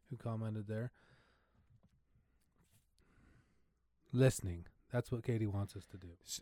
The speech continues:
Speaker 2: my mom was saying, I asked her about it, and she was, uh,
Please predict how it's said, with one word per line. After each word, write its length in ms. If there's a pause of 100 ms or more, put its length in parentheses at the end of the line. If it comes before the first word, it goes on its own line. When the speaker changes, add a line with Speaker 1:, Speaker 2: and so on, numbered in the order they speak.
Speaker 2:
my 240
mom 300
was 180
saying, 600 (140)
I 100
asked 320
her 120
about 300
it, 240
and 220 (180)
she 260
was, 380
uh, 280